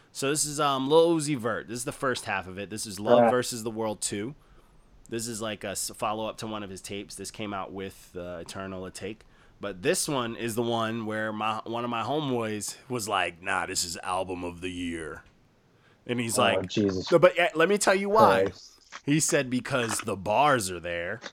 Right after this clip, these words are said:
Speaker 1: and the beats are there." And he said that, "I, I don't think anybody sounds like this right now."
Speaker 2: That doesn't make it good.
Speaker 1: But what's crazy is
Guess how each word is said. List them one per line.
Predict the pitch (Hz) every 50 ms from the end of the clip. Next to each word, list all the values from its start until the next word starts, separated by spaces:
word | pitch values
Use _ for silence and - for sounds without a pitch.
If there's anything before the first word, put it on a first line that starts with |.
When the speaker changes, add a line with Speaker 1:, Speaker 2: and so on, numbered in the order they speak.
| _ _ _ _ _ _ _ _ _ _ _ _ _ _ _ _ - - - - - - _ - - - - - - - - - - - -
Speaker 1:
and | - 143 147 151 151 151 147 135 131 120 117 104
the | 110
beats | 95 107 107 104 101 - -
are | 104 95
there." | 95 98 95 95 101 -
And | 127 143 156 156 143
he | 147 135
said | - - 139 123 117
that, | 117 113 110 104 -
"I, | - 110 107 113 - 104 107
I |
don't | 117 117 101
think | 107 110 101 - -
anybody | 107 107 113 113 98 104 101 98 95 92
sounds | - - 113 98 87 87 82 -
like | 76 65 69 _
this | - 69 64 - -
right | 73 65 64 -
now." | 57 58 60 64 - _ _ _ _ _ _ _ _ _ _ _ _ _ _ _ _ _ _ _ _ _ _ _ _ _ _ _ _ - - - - - -
Speaker 2:
That | 117 127
doesn't | 135 143 139 139 139 135
make | 135 135 120 131
it | 113 107
good. | 117 127 131 120 101 90 - - - _ - _ _ _ _
Speaker 1:
But | 139 175 160
what's | 170 190 190 -
crazy | - - - 190 214 226 180 180 160
is | 151 139 -